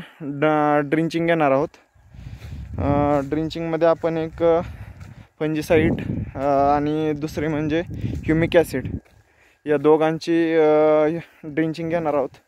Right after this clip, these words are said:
ह्युमिक ॲसिड हे पांढऱ्या मुळ्यांची वाढ करण्यासाठी खूप फायदेशीर असतं आणि पांढऱ्या मुळ्यांची वाढ झाल्यामुळे झाड पटकन सेट होण्यात आणि झाडाची वाढ चांगली होण्यामध्ये त्याचा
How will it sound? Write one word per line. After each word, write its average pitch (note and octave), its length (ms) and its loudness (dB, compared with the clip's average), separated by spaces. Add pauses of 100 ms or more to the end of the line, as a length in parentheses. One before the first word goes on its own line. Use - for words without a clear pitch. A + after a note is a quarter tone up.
(400)
ह्युमिक D3 340 -4
ॲसिड D#3 320 -2
हे D#3 160 2
पांढऱ्या D3+ 400 0
मुळ्यांची D#3 380 0
वाढ D#3 240 6
करण्यासाठी D#3 600 -4 (640)
खूप D3 180 -2
फायदेशीर D#3 480 2
असतं D#3+ 260 -4 (1200)
आणि D3 420 0 (1200)
पांढऱ्या D#3 320 2
मुळ्यांची E3+ 380 0
वाढ E3 220 4
झाल्यामुळे D#3+ 440 0
झाड D#3 320 2 (140)
पटकन E3+ 380 -4
सेट F3 340 -4
होण्यात E3+ 400 -2
आणि C#3+ 380 0
झाडाची D#3 440 -2
वाढ D3+ 200 4
चांगली D3+ 360 -4
होण्यामध्ये D3 540 -4 (580)
त्याचा D3+ 180 -4